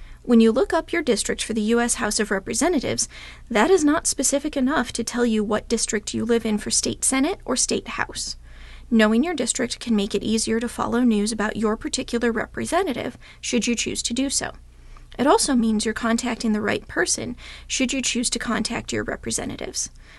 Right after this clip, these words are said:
Contacting a representative who represents another district is totally allowed. It just may not help you achieve your goal if that person is unconcerned about winning your vote in November.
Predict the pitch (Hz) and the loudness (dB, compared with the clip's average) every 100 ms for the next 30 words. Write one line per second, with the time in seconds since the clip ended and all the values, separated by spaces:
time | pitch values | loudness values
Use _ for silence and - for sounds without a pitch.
0 | - - 349 415 440 415 302 262 294 294 | -10 -2 0 2 0 2 2 2 2 2
1 | 247 359 247 190 - 226 233 247 240 233 | 2 2 2 0 0 -2 0 0 2 2
2 | 240 220 220 220 202 330 - - - 254 | 2 2 2 0 0 -2 0 -2 0 -2
3 | - - - - 370 370 320 302 294 311 | -4 -12 -6 4 4 4 2 0 0 0
4 | 277 - - - - - - - - 269 | 0 -2 -6 -16 -20 -18 -16 -6 -4 -2
5 | 277 269 262 277 285 277 269 262 262 262 | -2 -2 0 0 0 -2 0 -2 -2 -2
6 | 254 - 247 233 220 254 285 - - - | 0 0 -2 0 -2 0 0 0 -2 -4
7 | 214 330 - 233 214 233 226 - 226 226 | -2 -2 -2 -4 -2 -2 0 2 2 2
8 | 214 - 277 214 208 208 202 - 220 226 | 0 2 0 0 -2 -2 -2 0 2 4
9 | 208 196 208 196 196 208 214 - - - | 4 2 0 -2 -2 -4 -4 -6 -8 -10
10 | - | -14